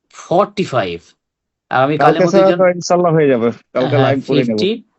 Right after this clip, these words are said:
Speaker 1: ইয়েস। আমি কিছু এদিক থেকে ট্রাই করব, ঠিক আছে না? ইয়েস, আহ, আমাদের, আহ, কমেন্ট করছেন তাপস কুমার মল্লিক স্যার, হ্যালো, হাই, ওয়েলকাম everybody।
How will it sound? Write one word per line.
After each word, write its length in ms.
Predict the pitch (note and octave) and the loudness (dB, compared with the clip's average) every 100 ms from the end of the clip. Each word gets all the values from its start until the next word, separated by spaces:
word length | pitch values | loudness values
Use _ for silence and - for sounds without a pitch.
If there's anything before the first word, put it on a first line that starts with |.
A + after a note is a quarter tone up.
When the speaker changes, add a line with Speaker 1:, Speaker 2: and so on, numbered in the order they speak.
| - | -8
Speaker 1:
ইয়েস। 420 | C#3+ A2 G#2 - _ _ _ _ | -4 -4 -6 -16 _ _ _ _
আমি 240 | - C3+ D3 | -2 0 0
কিছু 520 | D3+ D#3+ D3+ C#3+ C3+ | -2 0 2 2 2
এদিক 280 | C#3+ C#3 C3 | 0 -2 -6
থেকে 200 | - D3+ | -6 -6
ট্রাই 340 | B2+ D3 C#3+ | -2 0 0
করব, 340 | D3 D3+ E3+ C4+ _ _ | -2 -6 -6 -10 _ _
ঠিক 120 | A3 | -8
আছে 160 | A3+ D3+ | -8 -8
না? 140 | - - - - _ _ _ _ _ - - - - _ _ _ _ B2 | -14 -18 -20 -20 _ _ _ _ _ -20 -20 -20 -20 _ _ _ _ -2
ইয়েস, 560 | A#2 D#3 D#3 D3+ - | 2 2 0 -4 -4
আহ, 320 | B2+ A2+ A2 | 0 0 0
আমাদের, 380 | A2+ B2 C3 A#2+ | -2 -2 -2 -2
আহ, 480 | A2+ A2 A2 A2 A2+ A#2 | -2 -2 -6 -8 -12 -8
কমেন্ট 320 | C#3 C3 D3 | -4 -2 -4
করছেন 400 | D3 D3 - D3+ | -4 -8 -6 -6
তাপস 420 | D3 B2 D3+ C#3+ - | -4 -4 -2 -4 -6
কুমার 320 | D3 C#3 C3+ | -6 -4 -4
মল্লিক 340 | B2 A#2+ C3+ | -6 -6 -8
স্যার, 220 | - D3+ C#3+ - _ - | -6 -6 -6 -12 _ -20
হ্যালো, 460 | - G#2+ B2 B2+ C#3+ | -12 -6 -2 0 0
হাই, 440 | A#2+ A#2 C3 C#3 E3 | 0 -2 -2 -6 -8
ওয়েলকাম 500 | A#2+ A#2 B2+ C3 C#3+ | -8 -4 -4 -4 -8
everybody। 560 | A#2 A#2 A#2+ B2+ A#2+ | -10 -6 -4 -2 -4